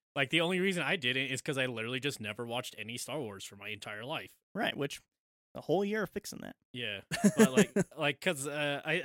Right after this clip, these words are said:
Speaker 1: I said this at the first episode, but my justification is I know a lot of people hated the original, or the, uh, prequel trilogy,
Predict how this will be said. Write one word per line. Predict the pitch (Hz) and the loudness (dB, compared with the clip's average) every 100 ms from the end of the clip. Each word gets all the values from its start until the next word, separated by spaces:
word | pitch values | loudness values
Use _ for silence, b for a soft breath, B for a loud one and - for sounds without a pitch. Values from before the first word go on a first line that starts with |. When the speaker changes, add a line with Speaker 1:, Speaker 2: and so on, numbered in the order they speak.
| 156 | 2
Speaker 1:
I | |
said | - 196 | 0 0
this | 190 | -2
at | 185 | 0
the | 143 127 113 104 - | 0 0 -2 -6 -6
first | 120 117 - | -6 -4 -8
episode, | 117 - 120 113 | -8 -6 -6 -4
but | 117 117 - _ _ | -6 -8 -12 _ _
my | - 196 | 4 4
justification | 247 - 202 - 165 165 | 4 0 -2 0 0 0
is | 147 131 123 | -4 -4 0
I | 143 | 0
know | 175 214 | 2 2
a | |
lot | 180 165 | 4 4
of | 165 | 4
people | - 143 123 | -2 -6 -6
hated | - 143 147 | -2 -2 -2
the | 131 127 | -2 -4
original, | 123 120 123 117 117 107 _ | -4 -8 -8 -8 -8 -12 _
or | 135 120 | -6 -4
the, | 113 113 | -4 -2
uh, | 107 101 | -4 -6
prequel | - 147 123 113 | -6 -6 -6 -8
trilogy, | - 127 104 101 98 95 | -6 -4 -6 -8 -8 -10